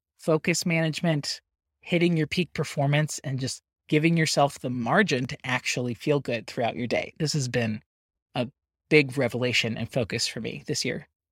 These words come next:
And working through these questions, it also had me start to think about the different levels of writers that I see come across the B two B Writing Institute. I see that as level one, two, and three. So a level one writer is just concerned with generating some income.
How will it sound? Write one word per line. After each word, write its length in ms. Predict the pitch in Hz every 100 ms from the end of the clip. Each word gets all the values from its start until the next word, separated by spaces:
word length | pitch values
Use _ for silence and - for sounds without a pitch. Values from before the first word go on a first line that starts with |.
| _ _ _ _ _ _ _ _
And 100 | 180
working 240 | 208 262 302
through 140 | 240
these 140 | 185 -
questions, 440 | - 285 233 170
it 80 | 165
also 240 | 185 -
had 200 | 170 185
me 120 | 175 151
start 460 | - - 175 139
to 80 | 147
think 300 | - 151 -
about 500 | 160 135 127 127 120 -
the 80 | 139 -
different 420 | 185 - 202 127
levels 440 | 135 139 139 131
of 160 | 127 -
writers 500 | 120 131 117 113 -
that 160 | 135 113
I 100 | -
see 520 | 127 - 170 127 123 -
come 180 | - 156
across 460 | 127 120 117 - -
the 80 |
B 120 | 139 131
two 100 | 120
B 60 |
Writing 200 | 143 160
Institute. 420 | 135 - - 120 - _ _ _ -
I 80 |
see 140 | 160 240
that 100 | 214
as 120 | 185
level 280 | 185 175 160
one, 340 | 135 151 160
two, 260 | 160 - 170
and 180 | 143 139
three. 420 | - 156 151 -
So 300 | - - 156
a 40 | 160
level 360 | 185 190 196
one 260 | 165 175 175
writer 400 | 170 170 160 147 - _ _ -
is 120 | 165
just 240 | 254 285
concerned 460 | - 240 - 185 170
with 140 | 156
generating 480 | - 160 165 160 143
some 400 | - - 151 170
income. 600 | - 185 - 220 214 220